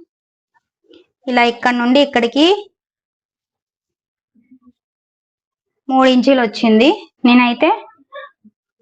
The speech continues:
ఇక్కడైతే మూడు పావు ఇంచీల వరకు వచ్చింది నాకు. నాలుగు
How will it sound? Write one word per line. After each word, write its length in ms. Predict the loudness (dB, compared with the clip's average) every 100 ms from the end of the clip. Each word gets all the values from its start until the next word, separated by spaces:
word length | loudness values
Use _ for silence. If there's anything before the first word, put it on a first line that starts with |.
| _ -20 -20 _ _ _ _ _ _ _ _ _ _ _ -20 _ _ _ _ _ _ _ _ -4
ఇక్కడైతే 440 | -2 -2 -2 0 0 0 -8 _ -4 0
మూడు 200 | 2 4 4
పావు 180 | 2 0 -2
ఇంచీల 280 | -2 0 2 0
వరకు 200 | 0 0 -2
వచ్చింది 380 | -4 -2 2 2
నాకు. 220 | 2 2 2 2 -2 -16 -18 _ -2 0
నాలుగు 340 | 2 0